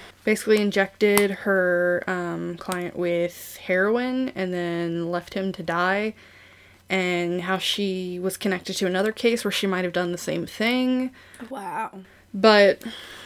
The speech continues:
Speaker 2: Well, that would have been an interesting show.
Speaker 1: It would have, and I was ge-, I was thinking about doing it, but the more that I read about it, there just wasn't enough.
Speaker 2: Mm-hmm.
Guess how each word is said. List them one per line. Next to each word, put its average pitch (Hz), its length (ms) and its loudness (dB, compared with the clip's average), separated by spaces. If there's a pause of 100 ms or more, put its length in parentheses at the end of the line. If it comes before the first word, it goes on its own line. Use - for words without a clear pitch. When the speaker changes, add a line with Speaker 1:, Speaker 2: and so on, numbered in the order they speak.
(680)
Speaker 2:
Well, 220 120 -2
that 208 200 2
would 294 140 4
have 233 100 2
been 185 120 -10
an 151 120 -16
interesting 175 560 -14
show. - 300 -4
Speaker 1:
It 277 180 8
would 294 160 8
have, 277 220 8
and 240 160 6
I 233 80 6
was 240 220 6
ge-, 247 220 4
I 247 60 6
was 208 140 2
thinking 262 260 6
about 226 340 4
doing 233 300 2
it, 202 140 2
but 202 100 -2
the 208 60 2
more 208 200 4
that 220 80 6
I 202 60 6
read 196 180 6
about 190 180 4
it, 190 120 0
there 202 80 2
just - 240 -4
wasn't 196 320 2
enough. 180 880 -2
Speaker 2:
Mm-hmm. 196 360 -2